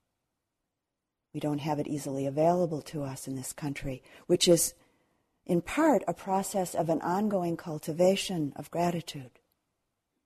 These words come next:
and the understanding of interdependence that's directly related to the process of receiving what is offered in support of the monastic way of life.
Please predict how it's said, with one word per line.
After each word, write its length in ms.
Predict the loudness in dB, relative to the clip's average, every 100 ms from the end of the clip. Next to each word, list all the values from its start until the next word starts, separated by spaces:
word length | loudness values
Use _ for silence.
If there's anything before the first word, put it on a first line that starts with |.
| _ _ _ _ _ _ _
and 140 | -4
the 140 | -2 0
understanding 920 | -2 -2 -4 -2 0 0 0 0 0
of 280 | -4 -8 -10 _
interdependence 1300 | -6 -4 -4 -6 -6 -2 0 0 -4 -10 -20 -20 _ _ _ _ _ _
that's 260 | -4 -4 -2
directly 500 | 4 4 2 0 2
related 560 | 4 4 4 2 -2
to 120 | -4
the 100 | -10
process 840 | -10 -6 -4 -2 -2 -4 -4 -8 -10 _ _ _ _
of 240 | -2 -2 -4
receiving 680 | -2 2 4 4 2 -2
what 120 | -2 -6
is 140 | -4
offered 500 | -6 -6 -8 -12 -12 _ _ _ -10
in 100 | -6
support 680 | 0 0 0 -4 -4 -6 _ _ _ _
of 140 | -2
the 100 | -2 -2
monastic 680 | -4 -4 -8 -12 -14 -12
way 340 | -10 -8 -10 -12
of 200 | -16 -8
life. 420 | -6 -4 -6 -10